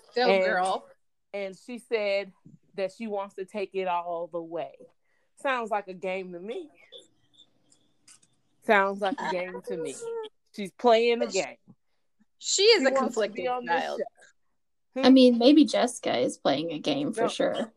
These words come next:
Speaker 2: <laughs> I, I feel like she's playing, she's playing the game. She's playing the role. It's entertainment to her. Well, some of them may not be treating it like it's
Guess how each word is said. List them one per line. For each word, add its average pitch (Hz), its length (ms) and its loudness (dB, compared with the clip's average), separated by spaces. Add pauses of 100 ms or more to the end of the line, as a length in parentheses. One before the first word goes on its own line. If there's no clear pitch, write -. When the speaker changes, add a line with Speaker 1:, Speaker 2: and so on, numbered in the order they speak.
(420)
Speaker 2:
<laughs> - 0 - (1200)
I, 226 240 6 (100)
I - 40 4
feel 269 260 6
like 233 280 6
she's 254 180 -4 (100)
playing, 220 400 0 (140)
she's 226 180 -14
playing 196 400 -6
the 202 100 -6
game. 180 420 -4
She's 185 180 -14
playing 190 360 -6
the 190 100 -6
role. 151 480 -2 (420)
It's 214 260 -4
entertainment 185 840 -8
to 160 120 -10
her. 131 280 -10 (920)
Well, 185 380 6 (340)
some 247 220 8
of 247 180 6
them 254 200 4
may 240 200 -4
not 214 280 -10
be 220 140 -16
treating 214 360 -16
it 202 60 -16
like 202 220 -4
it's 202 160 -10